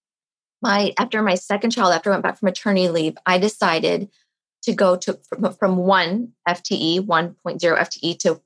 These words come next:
point seven. So I cut down from five days a week to three and a half days a week.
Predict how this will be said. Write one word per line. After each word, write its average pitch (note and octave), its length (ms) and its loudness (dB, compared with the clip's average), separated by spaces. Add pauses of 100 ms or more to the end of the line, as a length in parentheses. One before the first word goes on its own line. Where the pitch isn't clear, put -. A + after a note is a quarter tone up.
(100)
point F#3+ 260 -2 (120)
seven. - 360 0 (340)
So - 180 -2
I F#3+ 100 4
cut G3+ 240 -4
down F3+ 200 2
from F3+ 380 -2
five F3+ 260 4
days F3 260 0
a F3 60 0
week D#3+ 240 -4 (160)
to E3 260 0
three E3+ 280 -2
and D#3+ 100 0
a C#3 40 -2
half - 260 -6
days - 240 -4
a - 40 -6
week. - 220 -6